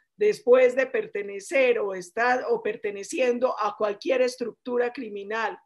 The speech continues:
El acuerdo de La Habana fue un denominado acuerdo de paz solo para una estructura criminal, la farc.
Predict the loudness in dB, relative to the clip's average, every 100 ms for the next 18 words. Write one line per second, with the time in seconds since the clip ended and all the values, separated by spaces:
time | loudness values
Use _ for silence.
0 | _ _ _ _ -2 2 2 4 4 4
1 | 4 4 6 4 4 4 2 -2 -8 _
2 | _ _ 6 10 10 8 0 -6 -14 _
3 | _ _ 0 2 2 0 -2 2 4 4
4 | 2 2 2 4 4 4 4 4 2 2
5 | -4 _ _ -8 6 8 8 6 0 0
6 | -12 _ _ -4 0 2 4 2 0 0
7 | -2 -4 -8 -4 -2 0 0 -2 -4 -2
8 | -2 0 0 -4 _ _ -4 -4 -4 -8
9 | -8